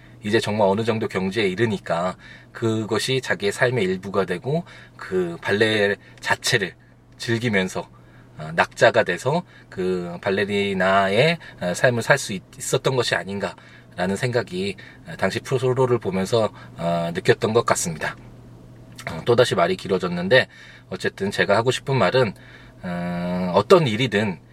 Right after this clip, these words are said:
자신이 하고자 하는, 어, 것을 마음먹었을 때 처음부터, "아, 즐기는 마음으로 해야지, 즐기는 사람이 최고라더라." 이런 식으로, 어, 생각하는 건 약간,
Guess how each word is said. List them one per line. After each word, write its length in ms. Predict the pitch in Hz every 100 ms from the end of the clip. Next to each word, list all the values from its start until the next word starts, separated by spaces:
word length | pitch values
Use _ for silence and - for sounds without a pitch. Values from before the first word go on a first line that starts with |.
| - -
자신이 320 | 110 - 123
하고자 480 | 156 165 156 147 139
하는, 420 | 131 127 127 120 - - - -
어, 320 | 95 95 98
것을 220 | 101 -
마음먹었을 600 | 98 95 123 120 117 - 95
때 120 | 101
처음부터, 640 | - 202 190 170 - 117 - - -
"아, 80 | -
즐기는 480 | - 127 120 139 135
마음으로 320 | 101 104 113
해야지, 240 | 110 104 101
즐기는 460 | 123 110 127 123
사람이 340 | 127 120 117 113 -
최고라더라." 680 | - 202 180 160 110 95 - - - -
이런 260 | 120 147 151
식으로, 600 | 135 120 113 113 117 95 - - -
어, 120 | 95
생각하는 440 | - 151 - 123 107
건 140 | 120
약간, 440 | 92 - 104 98